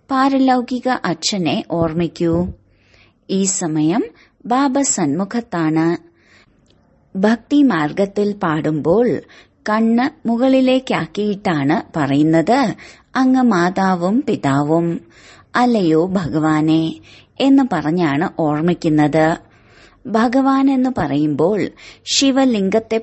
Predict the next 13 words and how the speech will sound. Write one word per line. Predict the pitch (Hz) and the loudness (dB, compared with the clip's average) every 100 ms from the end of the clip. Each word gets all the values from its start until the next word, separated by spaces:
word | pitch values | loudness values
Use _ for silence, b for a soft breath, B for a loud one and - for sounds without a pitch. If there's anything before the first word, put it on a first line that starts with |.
| - | -2
പോലും | 151 131 139 208 - 165 | -2 0 0 -2 -4 -2
ഓർമ്മിക്കുന്നില്ല. | 147 156 220 214 190 170 143 143 151 156 - _ b b b b _ 277 | -2 0 0 0 0 2 2 2 0 -2 -6 _ b b b b _ -4
തത്തമ്മയെ | 277 277 269 269 269 | -4 -2 0 0 0
പോലെ | 262 175 139 135 175 302 B B - | -2 -4 -2 0 0 -2 B B -4
വെറുതെ | 202 240 226 247 247 - | 0 0 2 0 0 -2
പാടിക്കൊണ്ടേയിരിക്കും. | 160 135 - 208 170 143 170 208 160 147 165 160 175 - b b b b b b b b _ _ - | -2 -2 -4 -2 0 2 2 0 -2 -2 0 0 0 -6 b b b b b b b b _ _ -2
ലക്ഷ്മി | 247 269 - 254 277 285 | 0 0 -2 0 2 2
നാരായണനെക്കുറിച്ച് | 220 151 143 165 208 220 226 226 220 220 - | 0 -2 -2 -2 -2 -2 -2 -2 -4 -4 -4
പോലും | 190 170 143 143 202 214 - b b b - | -2 0 0 2 0 0 -4 b b b -2
ഒരിക്കലും | 269 277 285 262 247 254 - | 0 0 -2 -2 0 -2 -2
ഇങ്ങനെ | 190 190 247 247 180 | -2 0 0 0 -2
പറയാൻ | 151 147 147 170 392 b b | -4 -2 0 0 -4 b b
സാധിക്കില്ല. | - 190 131 - 160 160 151 147 156 160 | -8 -4 -4 -4 -8 -4 0 2 2 -2